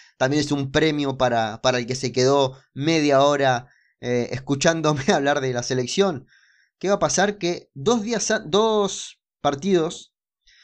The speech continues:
de eliminatorias se van a estar jugando antes de la Copa América. Imaginamos que, poniendo fechas, tres de junio y ocho de junio. No las conozco ahora, pero van a ser en esos diez días previos a la competencia.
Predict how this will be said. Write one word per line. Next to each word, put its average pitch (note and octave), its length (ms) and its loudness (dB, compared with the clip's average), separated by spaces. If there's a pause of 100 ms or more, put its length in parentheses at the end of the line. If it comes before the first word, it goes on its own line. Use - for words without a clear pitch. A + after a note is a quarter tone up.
(220)
de B2+ 600 0
eliminatorias C#3+ 1080 -2 (1040)
se B2+ 120 -4
van D#3+ 100 0
a - 20 -2
estar E3+ 180 -2
jugando F3 440 -2
antes E3+ 240 0
de C#3 60 -4
la A#2+ 100 -2
Copa C3 160 -2
América. G#2+ 500 -6 (540)
Imaginamos C3+ 720 -2
que, F#3+ 340 -2 (1040)
poniendo C3 360 0
fechas, - 640 -6 (300)
tres D#3 220 0
de D3 80 -2
junio E3 500 -2
y C#3 120 0
ocho C#3 200 0
de A#2+ 80 0
junio. G#2+ 460 -6 (560)
No B2+ 160 0
las C3+ 140 0
conozco C3+ 480 0
ahora, F3+ 280 4
pero C#3 160 2
van D3+ 140 2
a C#3+ 60 -2
ser E3 200 0
en D#3+ 100 0
esos - 460 -4
diez C#3+ 300 -2
días D3 220 0
previos D3 600 0
a B2+ 40 -4
la B2 140 0
competencia. G#2 840 -4